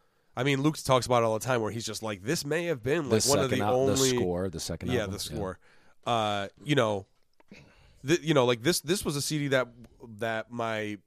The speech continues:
Speaker 1: family probably owned that was, like, one of the only black artists. Like, this,
Speaker 2: Sure.
Speaker 1: like, the Fugees, that, the score was one of those albums. Like, my
Speaker 2: Yeah.
Speaker 1: mom was, like,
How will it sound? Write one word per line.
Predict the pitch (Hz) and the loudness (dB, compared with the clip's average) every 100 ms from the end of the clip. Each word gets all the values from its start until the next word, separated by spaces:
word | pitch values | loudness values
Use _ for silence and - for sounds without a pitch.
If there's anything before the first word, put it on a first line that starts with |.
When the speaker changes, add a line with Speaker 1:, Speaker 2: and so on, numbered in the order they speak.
| _ - | _ -12
Speaker 1:
family | - 123 117 113 | -4 -4 -2 -4
probably | 127 120 113 117 | -4 -6 -8 -10
owned | 110 113 113 110 | -6 -6 -4 -6
that | 110 104 | -8 -8
was, | 104 | -10
like, | 104 104 | -10 -8
one | 117 | -8
of | 107 | -6
the | 110 | -8
only | 110 101 | -6 -8
black | 104 104 117 | -6 -4 0
artists. | 123 95 - - | 0 0 -6 -6
Like, | 107 107 - | -6 -6 -10
this, | 123 135 151 | -4 -4 -4
Speaker 2:
Sure. | 107 | -6
Speaker 1:
like, | 117 113 | -8 -6
the | 120 | -6
Fugees, | - 175 160 143 117 | -2 0 0 -2 -4
that, | 113 120 147 123 | -2 0 -2 -2
the | |
score | 117 - 120 160 | -6 -4 2 2
was | 127 110 | 2 -4
one | 113 127 | 2 2
of | 123 107 | 2 0
those | 113 101 | -2 -2
albums. | 107 95 80 | -4 -4 -6
Like, | 90 | -8
my | 123 | -2
Speaker 2:
Yeah. | |
Speaker 1:
mom | 151 151 | 0 0
was, | |
like, | 117 | -2